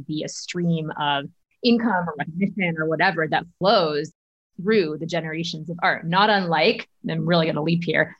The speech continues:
the crypto kitties, right? Where you're breeding the crypto kitties together, getting a new generation of a crypto kitty, but that does honor the parent kitties, as they call them, that came before.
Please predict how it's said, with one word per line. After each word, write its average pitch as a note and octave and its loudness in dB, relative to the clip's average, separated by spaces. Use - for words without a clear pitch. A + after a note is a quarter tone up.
the F#3+ 2
crypto - 4
kitties, D#3+ 2
right? E3 0
Where F3+ 4
you're E3+ 2
breeding F#3+ 4
the E3 -2
crypto F#3 2
kitties D#3+ 0
together, E3 4
getting E3+ 2
a E3+ 4
new E3+ 6
generation E3+ 4
of E3 2
a D#3 0
crypto E3+ 0
kitty, D3+ -4
but G#3 0
that F#3+ 2
does G3 4
honor E3+ 6
the E3+ -2
parent F3 4
kitties, F#3 2
as D3 -2
they C#3+ -6
call D3 0
them, D3 -2
that - -6
came D3 -8
before. D3 0